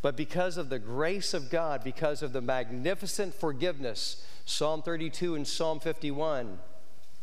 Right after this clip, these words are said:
God says, "You can continue on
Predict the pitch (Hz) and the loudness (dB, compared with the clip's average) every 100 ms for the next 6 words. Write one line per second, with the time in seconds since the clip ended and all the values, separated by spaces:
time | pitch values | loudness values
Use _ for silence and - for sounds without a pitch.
0 | - - - - 127 131 123 139 123 120 | -2 -2 -2 0 2 2 0 0 0 0
1 | 110 - - - - - 117 147 160 120 | 0 0 0 -2 -2 -2 0 0 0 0
2 | 113 113 - - - - - - 123 113 | 0 -2 -2 -2 -2 -2 -2 0 0 0
3 | 120 - 165 156 135 131 147 151 127 101 | 0 0 0 0 0 0 -2 0 0 -2
4 | 95 | -2